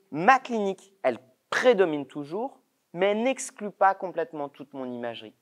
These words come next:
Et donc chez un patient qui a une imagerie avec une grosse hernie discale, peut-être que je vais faire preuve d'un petit peu plus de prudence sans être alarmiste. Je vous expliquerai pourquoi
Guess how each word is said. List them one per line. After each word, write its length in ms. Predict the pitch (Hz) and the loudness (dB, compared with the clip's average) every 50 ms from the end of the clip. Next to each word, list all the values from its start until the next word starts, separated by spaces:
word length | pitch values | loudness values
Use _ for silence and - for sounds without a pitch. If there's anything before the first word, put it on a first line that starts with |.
| _ _ _ _ _ _ _ _ _ _ _ - - - _ | _ _ _ _ _ _ _ _ _ _ _ -20 -20 -14 _
Et 60 | - 170 | -2 0
donc 160 | 190 202 196 | 0 0 0
chez 320 | - - - 277 277 240 | -4 -4 -2 -2 0 2
un 120 | 247 240 233 | 2 2 4
patient 460 | 233 226 208 - - 208 208 208 196 | 4 4 4 4 -2 -2 -2 -2 -2
qui 120 | - - | 0 0
a 60 | 160 | 0
une 100 | 156 156 | 2 2
imagerie 440 | 165 170 165 165 156 139 147 170 175 | 0 0 0 0 -2 -2 -4 0 2
avec 300 | 160 139 135 143 131 - | 2 4 2 0 -2 -2
une 140 | 147 131 131 | -6 -6 -6
grosse 380 | 127 143 170 208 202 180 - 175 | -4 0 2 2 2 2 0 -2
hernie 280 | 156 147 147 143 147 | -2 0 -2 -4 -6
discale, 520 | 139 135 131 - - - 151 175 208 202 - _ _ _ _ _ _ _ | -8 -10 -14 -10 -2 2 2 2 2 0 -8 _ _ _ _ _ _ _
peut-être 400 | 196 202 196 - 185 196 196 - | -4 -4 0 2 0 0 0 -2
que 120 | - 170 | -6 -6
je 100 | 143 143 | -6 -4
vais 100 | 143 143 | -6 -6
faire 320 | 135 - 147 147 139 - _ | -6 -2 -4 -4 -4 -4 _
preuve 400 | - - 156 160 165 151 139 123 | -6 -2 0 0 0 -2 -6 -4
d'un 240 | 143 147 151 151 | -2 -2 -2 -2
petit 220 | 147 - - 160 143 | -6 -10 -12 -14 -10
peu 200 | - 156 151 143 | -6 -6 -6 -6
plus 600 | 151 - - 156 156 160 151 - - - - _ _ _ _ _ _ _ _ _ _ - | -8 -14 -12 -10 -10 -10 -10 -12 -16 -18 -20 _ _ _ _ _ _ _ _ _ _ -20
de 220 | 117 107 120 123 | -18 -6 -6 -6
prudence 640 | 110 - - - 180 175 196 247 285 277 - - - _ _ | -6 -6 -6 -6 0 4 4 4 4 2 -4 -12 -20 _ _
sans 500 | _ - - - - 160 156 175 170 185 | _ -18 -16 -10 -4 -2 -2 0 2 2
être 240 | 185 180 - - | 2 2 2 4
alarmiste. 520 | 175 175 175 170 165 156 139 139 - - _ _ _ _ _ | 4 4 4 4 0 -2 -6 -8 -10 -16 _ _ _ _ _
Je 120 | _ - 120 | _ -16 -10
vous 100 | 117 131 | -8 -8
expliquerai 460 | 120 - - - 120 - - 139 117 | -10 -10 -14 -16 -16 -10 -8 -8 -8
pourquoi 580 | - _ 185 175 - - - 185 196 196 - | -8 _ -10 -10 -10 -4 0 0 0 0 -2